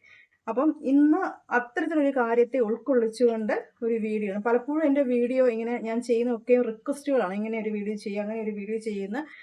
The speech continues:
എനിക്ക് WhatsApp-ലൊക്കെ വരുന്ന റിക്വസ്റ്റുകളുടെ ബേസിലാണ് ഞാൻ വീഡിയോ ചെയ്യുന്നത്. കാരണം ആവശ്യം അനുസരിച്ചാണ് ഞാൻ വീഡിയോ ചെയ്യുന്നത്. അപ്പം ഞാൻ കഴിഞ്ഞ ദിവസത്തെ, ആ, വീഡിയോയിൽ പറഞ്ഞതുപോലെ തന്നെ, നമുക്ക് സ്ഥിരമായി ഒരാളോടൊരു ദേഷ്യമുണ്ട്, ഒരു വൈരാഗ്യമുണ്ടെങ്കിൽ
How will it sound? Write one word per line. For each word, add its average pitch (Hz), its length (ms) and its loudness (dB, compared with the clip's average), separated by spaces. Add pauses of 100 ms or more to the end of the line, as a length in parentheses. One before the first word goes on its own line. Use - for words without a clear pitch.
(200)
എനിക്ക് 262 240 -4
WhatsApp-ലൊക്കെ 254 600 0
വരുന്ന 240 240 4
റിക്വസ്റ്റുകളുടെ 247 640 -2
ബേസിലാണ് 226 560 0
ഞാൻ 269 140 0
വീഡിയോ 226 240 2
ചെയ്യുന്നത്. 220 240 -4
കാരണം 247 140 0
ആവശ്യം 262 380 0 (100)
അനുസരിച്ചാണ് 247 600 -2
ഞാൻ 240 220 -2
വീഡിയോ 214 280 -2 (180)
ചെയ്യുന്നത്. 202 480 -8 (540)
അപ്പം 294 160 2
ഞാൻ 311 240 6 (200)
കഴിഞ്ഞ 294 300 4
ദിവസത്തെ, 320 460 -2 (540)
ആ, 240 60 -8 (140)
വീഡിയോയിൽ 262 340 0
പറഞ്ഞതുപോലെ 262 560 4
തന്നെ, 208 340 -2
നമുക്ക് 254 260 -2
സ്ഥിരമായി 302 600 2
ഒരാളോടൊരു 254 600 2
ദേഷ്യമുണ്ട്, 220 840 0 (960)
ഒരു 226 160 0
വൈരാഗ്യമുണ്ടെങ്കിൽ 269 1120 0